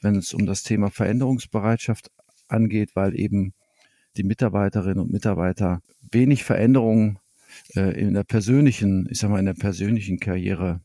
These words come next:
äh, mitbringen. Das ist in anderen Regionen schon anders. Also eine ländlich geprägte Region, aber mit viel, äh, wirtschaftlicher Stärke ist, äh, hier das Thema, insbesondere das verarbeitende Gewerbe, überdurchschnittlich ausgeprägt und wir haben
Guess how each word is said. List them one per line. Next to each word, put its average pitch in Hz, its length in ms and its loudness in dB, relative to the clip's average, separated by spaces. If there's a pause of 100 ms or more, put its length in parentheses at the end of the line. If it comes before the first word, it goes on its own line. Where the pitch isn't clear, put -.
(160)
äh, 90 160 -2
mitbringen. - 580 -6
Das - 180 -8
ist - 120 -10
in 127 80 -2
anderen 120 320 2
Regionen 107 540 0 (220)
schon - 280 -2
anders. - 380 -8
Also 113 340 -2
eine 104 180 0
ländlich 156 380 0
geprägte 147 520 -2
Region, 123 540 2 (560)
aber 113 220 4
mit 113 160 6
viel, 185 480 2 (140)
äh, - 280 -10
wirtschaftlicher 110 540 -2
Stärke 151 460 -2
ist, - 280 -6
äh, - 140 -6
hier 104 160 -2
das 90 220 -4
Thema, 95 440 0 (840)
insbesondere 104 560 0
das 92 160 -6
verarbeitende 110 600 0
Gewerbe, 120 440 0
überdurchschnittlich 131 800 -2
ausgeprägt 101 760 -2
und 92 220 -6
wir 92 80 -2
haben 90 340 -2